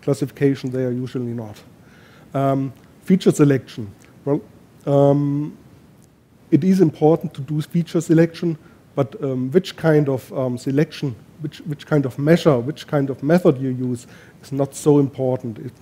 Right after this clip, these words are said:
might even be a simple T F I D F measure. You can use, um, statistical methods like covariance or, um, G square, or you can mu-,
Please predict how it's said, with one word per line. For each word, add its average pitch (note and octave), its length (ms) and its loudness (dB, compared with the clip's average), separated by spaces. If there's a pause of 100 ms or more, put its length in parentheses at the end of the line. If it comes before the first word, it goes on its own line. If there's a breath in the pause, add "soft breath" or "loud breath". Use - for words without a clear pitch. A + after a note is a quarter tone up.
(120)
might D3 540 2 (100)
even D3+ 240 2
be C#3+ 260 -2
a C3 160 2
simple D#3 340 -4
T D#3 220 0
F C#3 180 0
I C#3 120 4
D D#3 140 4
F C#3+ 260 -6 (320 loud breath)
measure. C#3 380 2
You B2+ 80 -2
can C#3 340 -4
use, C#3+ 280 -6 (160)
um, B2+ 560 -4
statistical D#3+ 680 -2
methods D3 500 2
like B2 160 -4 (400 soft breath)
covariance D3 760 2
or, B2+ 160 -6 (520)
um, B2+ 300 -4
G D3 180 -2
square, D3+ 520 4 (380 loud breath)
or C3 60 -4
you B2+ 60 -4
can C#3 180 -2 (260)
mu-, D#3 140 0